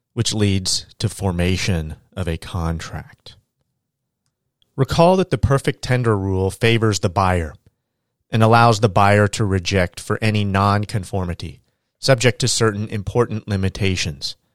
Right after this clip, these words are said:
including the obligation to notify the seller of rejection and the seller's right in certain circumstances to cure the defect.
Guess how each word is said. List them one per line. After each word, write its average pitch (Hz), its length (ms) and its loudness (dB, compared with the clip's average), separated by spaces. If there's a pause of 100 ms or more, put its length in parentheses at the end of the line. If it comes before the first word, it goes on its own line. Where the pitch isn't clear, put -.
(400)
including 104 520 0
the 101 160 -2
obligation 101 760 2
to 92 160 -4
notify 90 640 0
the 85 100 -4
seller 85 500 -2 (420)
of 113 280 4
rejection 85 640 -2 (480)
and 104 140 0
the 104 60 4
seller's 98 480 2
right 90 400 -2
in 95 180 -8
certain 85 540 -4
circumstances 85 1040 -4 (220)
to 98 100 -6
cure 101 640 -2 (240)
the 104 80 -2
defect. 82 580 -4